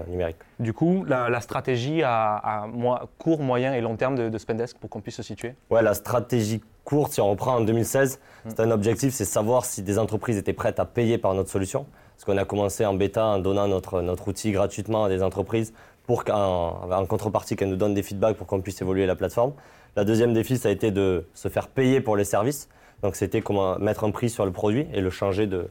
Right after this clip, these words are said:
Speaker 1: en permanence pour être sûr que les gens payent la vraie valeur de, de l'outil qu'on apporte. Et là, les défis un peu plus long terme, là aujourd'hui, on est présent en France, en Angleterre et en Allemagne. Donc on a cinquante pour cent de nos clients en France, vingt-deux ou vingt-cinq en Allemagne, euh, et pareil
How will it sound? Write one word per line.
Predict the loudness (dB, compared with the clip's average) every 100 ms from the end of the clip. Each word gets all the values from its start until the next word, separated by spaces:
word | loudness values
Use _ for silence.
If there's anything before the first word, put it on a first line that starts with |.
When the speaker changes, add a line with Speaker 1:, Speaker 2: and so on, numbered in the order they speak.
| -10
Speaker 1:
en | -8
permanence | -2 0 2 0 0
pour | -2
être | -2
sûr | -2 -2
que | -2 -6 -10 -20 -20 _
les | -2
gens | 0 0
payent | 0 0
la | 0
vraie | 0
valeur | 0 2 2
de, | 0 -4
de | -2
l'outil | -4 -4 -6
qu'on | -2 0
apporte. | 2 0 0 -6 -20 -20 -8 2
Et |
là, | 4
les | 4 4
défis | 2 2 0
un |
peu | 0
plus | -2 0
long | 0
terme, | 2 0 2
là | 2
aujourd'hui, | 2 2 2 2
on |
est | 0
présent | -2 -2 0 0
en | 0
France, | 0 -2 -4 -14 _ -4
en | 0
Angleterre | 0 0 2 0 0 -6 _
et | -2 2 2
en | 2
Allemagne. | 0 0 -2 -8 -20 -20 _
Donc | -4
on | 0
a | 0
cinquante | 2 0 2 -2
pour | -2 -6
cent | -2 0
de |
nos | 0
clients | 0 0
en | 0
France, | 0 0 -2 -12 -20 -18
vingt-deux | -4 0 2 4 4
ou | 4
vingt-cinq | 4 2 2 0 0
en | 0
Allemagne, | 2 2 0 -4 -18 -20 -20 -8 0
euh, | 2
et | 2
pareil | 2 2 2